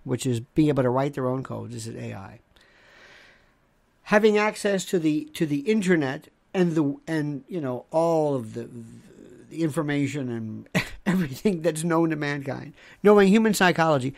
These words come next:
and being able to craft their own A P Is and, and apps. If those four things, if that Tegmarkian quartet of doom happens, that's it. And you're putting,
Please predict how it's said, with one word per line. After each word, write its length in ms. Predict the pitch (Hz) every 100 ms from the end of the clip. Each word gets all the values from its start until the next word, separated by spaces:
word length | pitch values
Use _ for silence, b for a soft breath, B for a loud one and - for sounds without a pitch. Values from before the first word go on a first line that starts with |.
| B
and 100 | -
being 140 | 156 180
able 160 | 165
to 80 | 147
craft 300 | - 156 147
their 100 | 147
own 160 | 139 131
A 100 | 151
P 160 | 156
Is 320 | 147 143 139 120
and, 220 | 113 - -
and 120 | 135
apps. 360 | 180 214 - - b b b
If 140 | 131
those 300 | - 247 302
four 260 | - 247 226
things, 220 | 190 147
if 100 | 135
that 300 | 185 208 226 _ _ -
Tegmarkian 1000 | 185 156 170 196 190 226 214 196 196 180
quartet 540 | - 160 147 190 190
of 220 | 165 123
doom 260 | 160 190 185
happens, 400 | 147 135 139 127 b b
that's 340 | 165 185 -
it. 200 | 190 127 B B B -
And 200 | 185 175
you're 200 | 208 294
putting, 440 | - 262 175 123